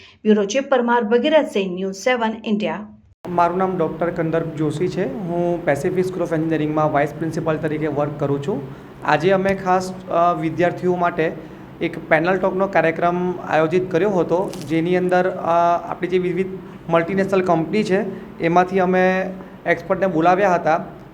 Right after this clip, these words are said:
Speaker 2: જેમ કે અદાણી છે, અ, એ એમ એન એસ છે, ટોરેન્ટ્સ છે, અ, તોસલ ઇન્ફોટેક છે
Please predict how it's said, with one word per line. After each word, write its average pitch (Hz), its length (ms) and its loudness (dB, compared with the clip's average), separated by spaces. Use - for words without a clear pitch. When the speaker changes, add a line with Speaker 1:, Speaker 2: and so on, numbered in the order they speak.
Speaker 2:
જેમ 147 120 -6
કે 151 100 0
અદાણી 165 540 2
છે, 156 480 -2
અ, 147 240 0
એ 165 240 2
એમ 170 120 0
એન 165 100 0
એસ 160 240 -4
છે, 165 160 2
ટોરેન્ટ્સ 170 640 2
છે, 160 160 2
અ, 147 160 0
તોસલ 165 380 0
ઇન્ફોટેક 180 560 0
છે 170 160 2